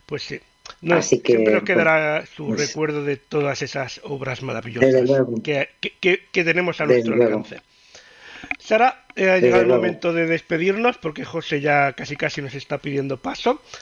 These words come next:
Speaker 1: Así que muy buenas
Speaker 2: Sí.
Speaker 1: noches y feliz fin de semana, Sara. Hasta la semana que viene.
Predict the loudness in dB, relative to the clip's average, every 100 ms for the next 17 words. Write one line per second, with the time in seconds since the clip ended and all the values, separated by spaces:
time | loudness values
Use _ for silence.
0 | -14 -10 -8 -8 -4 0 2 0 -4 -6
1 | -2 0 2 2 4 4 4 0 -4 -8
2 | -8 -10 -10 -12 -12 -12 -12 -10 -10 -10
3 | -8 -8 -10 -12 -10 -10 -12 -14 -14 -10
4 | -4 0 0 0